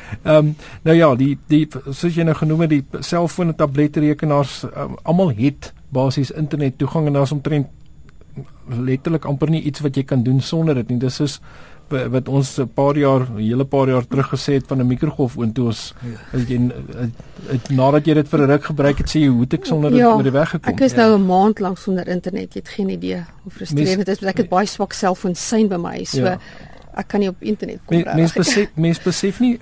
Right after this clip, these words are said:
Speaker 1: eintlik hoe gebruik mens dit op 'n daaglikse basis nie. So die, die, die feit van die saak bly, dit is maar 'n belangrike ding. Wat, eh, Kaspersky wel agtergekom het, is dat, eh, kinders in Mei maand hierdie jaar tweeënvyftig miljoen ongemagtigde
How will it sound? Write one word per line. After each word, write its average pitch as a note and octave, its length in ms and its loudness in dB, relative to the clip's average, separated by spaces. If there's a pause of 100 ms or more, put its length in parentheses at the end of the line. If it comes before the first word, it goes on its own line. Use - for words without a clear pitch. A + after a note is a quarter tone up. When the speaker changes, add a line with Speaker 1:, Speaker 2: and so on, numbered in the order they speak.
Speaker 1:
eintlik E3+ 340 2
hoe C3+ 240 4
gebruik C3+ 500 -2
mens C#3 160 -2
dit C#3 140 -2
op A#2+ 120 -4
'n A2+ 60 -2
daaglikse A#2 460 -2
basis A2+ 400 0
nie. C3 100 0
So F3 160 2
die, F#3 160 -2
die, F3 140 -2 (160)
die D#3 220 -4
feit F#3+ 260 -4
van E3+ 120 -2
die E3 80 0
saak C#3+ 240 -2
bly, C#3 140 -2
dit C3 160 -4
is C#3+ 160 -6
maar C3+ 320 0
'n A#2+ 80 -6
belangrike B2+ 480 0
ding. E3 240 -8 (440)
Wat, D3 220 0
eh, D#3 260 0 (200)
Kaspersky A3 540 -4
wel F3 240 0
agtergekom D#3+ 540 -4
het, C#3+ 100 -4
is C#3 140 -4
dat, C#3 240 -2
eh, C3+ 220 2 (400)
kinders G3 460 -2 (160)
in C#3 220 2
Mei D3 220 2
maand C#3 360 2
hierdie C#3 220 0
jaar C3 220 2 (200)
tweeënvyftig G#3 840 -2
miljoen C#3+ 360 2 (100)
ongemagtigde E3 1040 0